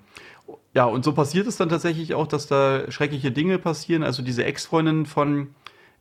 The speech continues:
Daredevil, die, äh, meldet sich auf einmal total, äh, aufgelöst bei ihm, dass sie an H I V erkrankt ist,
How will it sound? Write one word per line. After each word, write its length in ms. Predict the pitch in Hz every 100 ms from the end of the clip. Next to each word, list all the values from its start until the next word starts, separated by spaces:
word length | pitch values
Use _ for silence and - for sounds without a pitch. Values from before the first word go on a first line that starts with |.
| -
Daredevil, 680 | 135 139 143 135 143 143
die, 340 | 131 131 127 123
äh, 260 | - -
meldet 280 | 123 131 151
sich 160 | 147 143
auf 100 | 131
einmal 300 | 117 139 131
total, 540 | 131 139 131 139 135 - _ _ _ _ _ _ _ -
äh, 120 | 135
aufgelöst 580 | - 143 143 135 131 131
bei 100 | 127
ihm, 220 | 95 131
dass 160 | 123 120
sie 180 | 120 110
an 160 | 117
H 140 | 117 117
I 60 |
V 280 | 113 127 151
erkrankt 420 | 165 151 151 156
ist, 180 | - -